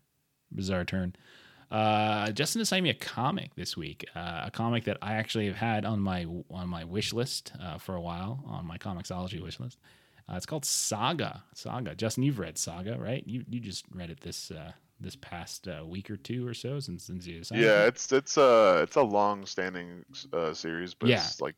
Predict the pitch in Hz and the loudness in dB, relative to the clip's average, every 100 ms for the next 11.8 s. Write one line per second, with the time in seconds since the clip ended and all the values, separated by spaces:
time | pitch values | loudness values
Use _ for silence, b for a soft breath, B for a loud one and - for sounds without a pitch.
0 | _ 95 87 80 80 - 82 120 147 170 | _ -6 -6 -8 -6 -4 0 4 6 8
1 | 139 120 107 107 160 160 - 90 90 - | 8 6 4 6 6 4 0 -4 -8 -14
2 | 87 - 123 110 98 87 95 135 135 139 | -14 -6 2 4 4 0 0 2 2 2
3 | 127 117 113 104 98 95 101 101 101 104 | 4 2 2 2 0 -2 -4 -2 0 0
4 | 101 98 101 92 - 90 120 113 107 104 | 0 -2 -4 -6 -8 -4 0 2 2 0
5 | 95 85 87 - 90 85 85 85 107 98 | -4 -8 -8 -8 -4 -4 -6 -8 -6 -6
6 | 90 90 123 131 127 - 98 82 - 98 | -6 -4 -2 0 0 -2 -6 -6 -6 -4
7 | - 107 95 - 90 85 - 143 143 175 | -2 -2 -2 -6 -6 -8 -2 -2 -2 -8
8 | - - 92 87 117 104 113 107 110 104 | -10 -10 -10 -6 -6 -2 -2 0 -2 0
9 | 107 107 104 107 - 90 170 - 90 127 | 0 0 0 -2 -4 -6 -8 -8 -6 -6
10 | 175 - 175 - - 101 101 95 98 - | -6 -8 -10 -10 -6 -4 -4 -6 -8 -8
11 | 90 87 - 95 92 - - | -8 -8 -6 -6 -6 -8 -10